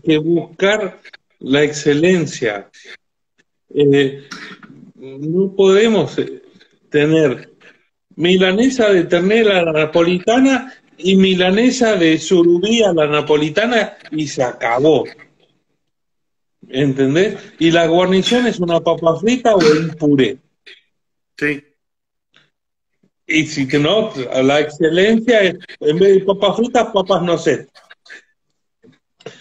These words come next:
Speaker 1: Entonces es la misma papa, pero cortada de otra forma.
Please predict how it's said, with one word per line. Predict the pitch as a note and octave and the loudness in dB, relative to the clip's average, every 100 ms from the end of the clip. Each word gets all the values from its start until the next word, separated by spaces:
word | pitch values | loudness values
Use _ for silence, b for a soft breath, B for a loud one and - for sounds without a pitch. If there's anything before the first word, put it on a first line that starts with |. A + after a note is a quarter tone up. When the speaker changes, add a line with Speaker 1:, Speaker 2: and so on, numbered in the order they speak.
| B | B
Speaker 1:
Entonces | D3+ - G3 - - | -4 -2 0 0 0
es | E3 | 0
la | E3 F#3 | 2 0
misma | A#3 G#3+ F#3 | 0 0 0
papa, | A3 A#3 G#3 | 0 0 0
pero | F3 D3 | 2 2
cortada | D#3 F3 E3 C#3+ | 0 0 0 2
de | C#3 | 0
otra | C#3 | -2
forma. | C3 A2+ G#2+ | -6 -8 -8